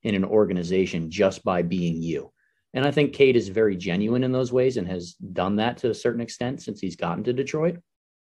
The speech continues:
And that's gonna make this a really attractive place to play long-term, where if you get Cade, one other building block who can be a, you know, a really good starter on a championship caliber team, you can attract some other veterans and guys that are gonna wanna come there and fill in the holes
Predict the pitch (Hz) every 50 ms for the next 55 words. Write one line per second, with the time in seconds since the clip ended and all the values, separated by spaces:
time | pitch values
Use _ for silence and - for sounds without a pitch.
0 | _ _ - - 110 110 113 113 - - 110 104 101 104 107 104 - 107 101 -
1 | 104 92 101 104 98 95 87 87 - - 101 95 92 - 95 90 - _ _ -
2 | 95 90 - - 90 - - 98 92 87 90 85 - _ _ _ _ _ _ _
3 | _ - 92 95 92 92 90 85 - 101 90 87 87 87 90 87 - 107 104 110
4 | 107 110 120 160 175 - - - 107 98 95 90 90 90 - _ _ _ _ _
5 | _ _ - 95 98 113 117 113 110 107 101 101 95 90 110 110 110 101 104 95
6 | 90 90 104 98 98 90 - - 104 - 92 90 87 104 104 95 95 90 90 92
7 | - _ 101 92 92 90 90 90 92 87 98 101 101 92 95 92 85 98 90 85
8 | - - - 98 92 104 104 101 95 90 - 101 95 90 82 - 101 92 87 98
9 | 92 87 95 87 - 101 95 95 92 87 87 104 - 127 131 123 104 95 - _
10 | _ _ - _ _ _ _ _ _ - 113 117 113 - 113 107 98 - - 113
11 | 107 98 95 - - - 101 98 95 92 92 87 90 98 95 92 90 90 90 87
12 | 85 90 90 87 85 85 87 87 85 85 85 82 90 87 87 87 87 87 87 87
13 | - 95 87 87 87 87 85 85 85 85 - - - 104 92 90 92 87 85 85
14 | 80 - 95 90 85 82 82 - -